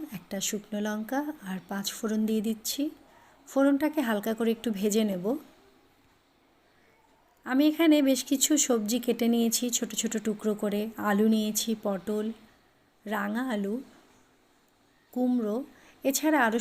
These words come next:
সবজিও নিয়েছি, সেগুলো আপনাদের আমি যে, যখন যেটা দেব বলে দেব। প্রথমে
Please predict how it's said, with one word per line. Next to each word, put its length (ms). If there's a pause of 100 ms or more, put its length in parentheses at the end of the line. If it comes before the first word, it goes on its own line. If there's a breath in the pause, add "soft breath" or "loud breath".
সবজিও 400
নিয়েছি, 300
সেগুলো 380 (160)
আপনাদের 420
আমি 120
যে, 140 (200)
যখন 280
যেটা 240 (100)
দেব 140 (640 loud breath)
বলে 240
দেব। 180 (440 loud breath)
প্রথমে 320